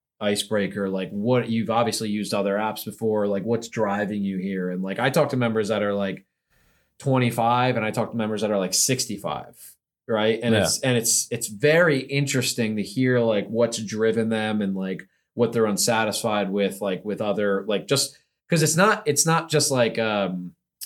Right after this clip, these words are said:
Speaker 1: you know, like a, like a project management app, like, where this button should go or whatever.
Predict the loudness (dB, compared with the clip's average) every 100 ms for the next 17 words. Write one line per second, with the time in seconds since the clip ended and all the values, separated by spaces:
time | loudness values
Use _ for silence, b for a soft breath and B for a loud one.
0 | -20 _ _ _ _ _ -2 0 2 2
1 | 2 2 2 2 2 2 2 2 2 2
2 | 2 2 2 0 0 0 -2 -2 -2 2
3 | 2 2 0 -2 -2 -4 -4 -2 0 0
4 | 2 4 4 4 2 0 -6